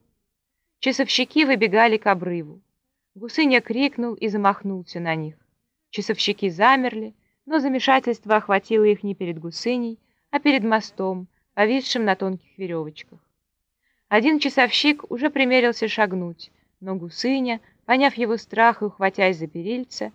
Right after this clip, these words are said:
принялся со всей силы раскачивать мост. «Крылатые качели!» орал Гусыня, растопырясь и летая, как на качелях. Дети, задрав головы, с ужасом смотрели на фигурку, мечущуюся под куполом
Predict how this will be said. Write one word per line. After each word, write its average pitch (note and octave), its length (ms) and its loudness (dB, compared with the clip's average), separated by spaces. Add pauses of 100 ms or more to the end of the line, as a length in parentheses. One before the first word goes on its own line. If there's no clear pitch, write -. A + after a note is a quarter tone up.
(300)
принялся A3 560 2
со B3 160 2
всей G#3+ 260 0
силы A3+ 360 0
раскачивать F3+ 720 0
мост. E3 360 -14 (1040)
«Крылатые C#4 580 4
качели!» G#3 640 2
орал E3+ 340 6
Гусыня, A#3 600 -4 (260)
растопырясь G3 720 2
и - 120 -2
летая, A3 400 2
как G3+ 220 -2
на G3 120 -2
качелях. D#3+ 600 -4 (760)
Дети, B3 400 2
задрав G3+ 400 4
головы, A3+ 460 0 (220)
с - 120 -20
ужасом B3 360 -2
смотрели G3 460 0
на F3 140 -4
фигурку, G#3 640 -14 (320)
мечущуюся A#3+ 720 -2
под F3+ 220 0
куполом G3+ 540 -4